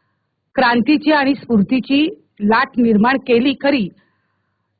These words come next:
या मंत्रात असलेली ताकद त्यांना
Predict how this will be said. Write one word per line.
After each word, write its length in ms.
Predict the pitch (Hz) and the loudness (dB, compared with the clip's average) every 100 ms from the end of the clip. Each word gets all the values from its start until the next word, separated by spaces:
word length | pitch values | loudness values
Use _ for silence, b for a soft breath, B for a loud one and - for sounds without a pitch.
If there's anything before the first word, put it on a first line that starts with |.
| _ _ - | _ _ -2
या 280 | 285 349 403 | 0 2 2
मंत्रात 380 | 320 285 311 339 - | 0 2 0 -2 -2
असलेली 500 | 247 - 285 302 311 | -6 -2 0 2 2
ताकद 1000 | 320 - 220 196 196 320 262 247 311 - _ _ _ _ _ _ _ _ _ | -2 -4 -4 -2 -2 0 2 2 -2 -6 _ _ _ _ _ _ _ _ _
त्यांना 520 | 240 226 240 262 320 | 0 0 0 0 -2